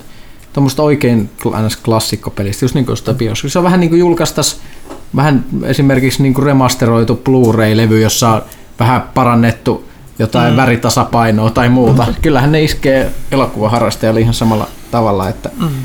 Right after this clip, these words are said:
Speaker 1: jotkut, jotkut asiat vaan pysyy ja paranee, niin sille, sille hyvin perusteltua mun mielestä tehdä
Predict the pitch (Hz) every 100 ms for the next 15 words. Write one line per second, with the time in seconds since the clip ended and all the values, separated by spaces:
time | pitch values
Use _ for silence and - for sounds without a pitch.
0 | - 160 151 - - 170 165 117 131 -
1 | 139 - 127 120 131 139 127 113 117 -
2 | 135 120 113 107 107 107 - - - -
3 | - - - - - - 113 104 120 117
4 | 113 117 113 123 123 117 - 92 80 78
5 | 87 90 98 - - 117